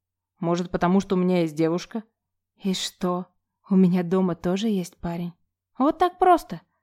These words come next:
Чёрт, даже обидно как-то за её парня. Хорошо, что моя Лера никогда бы так не сказала и не сделала, да?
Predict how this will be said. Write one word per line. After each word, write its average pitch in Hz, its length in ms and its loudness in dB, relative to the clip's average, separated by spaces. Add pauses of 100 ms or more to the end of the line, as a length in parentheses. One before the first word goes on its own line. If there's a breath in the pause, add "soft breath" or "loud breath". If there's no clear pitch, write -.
(160)
Чёрт, - 480 -2 (300)
даже 254 280 4
обидно 220 380 4
как-то 190 320 -2
за 165 140 0
её 208 180 4
парня. 180 380 -2 (400)
Хорошо, 208 360 -2
что - 160 -4
моя 170 300 2
Лера 196 240 2
никогда 170 480 -2
бы 170 80 -4
так 170 220 -4
не 170 80 0
сказала 170 500 -2
и 156 40 -2
не 165 140 2
сделала, 160 460 -4
да? 190 240 -2